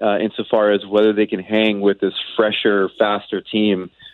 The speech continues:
Um, and I hope they, they can. I, I still think that this final could be a real terrific one, uh, if it's not a situation where – after all the hockey that Tampa's played, and let's remember the first <laughs> game that they played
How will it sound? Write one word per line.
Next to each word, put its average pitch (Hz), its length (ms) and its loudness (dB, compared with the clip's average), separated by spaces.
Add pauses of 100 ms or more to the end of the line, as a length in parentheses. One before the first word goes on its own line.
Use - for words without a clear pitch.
(120)
Um, 95 640 -2
and 101 160 2
I 104 60 2
hope 135 180 2
they, 135 80 4
they 110 220 0
can. 123 260 0
I, 101 360 2
I 104 100 0
still 160 160 2
think 131 180 -2
that 101 120 -10
this 110 200 -6
final 120 280 2
could 95 140 -10
be 95 60 -4
a 95 100 0
real 104 240 2
terrific 107 420 0
one, 95 300 -2 (340)
uh, 98 220 2
if 104 160 2
it's 101 140 -4
not 101 160 2
a 95 80 -2
situation 101 580 0
where – 98 360 2 (320)
after 104 280 0
all 113 240 4
the 113 80 2
hockey 107 460 -4
that 95 160 -6
Tampa's 104 340 -8
played, 104 260 2
and 92 120 -10
let's 101 220 -4
remember 104 320 2
the 92 180 0
first 123 240 0
<laughs> - 120 -4
game 143 120 2
that 113 100 -6
they 98 100 2
played 110 400 2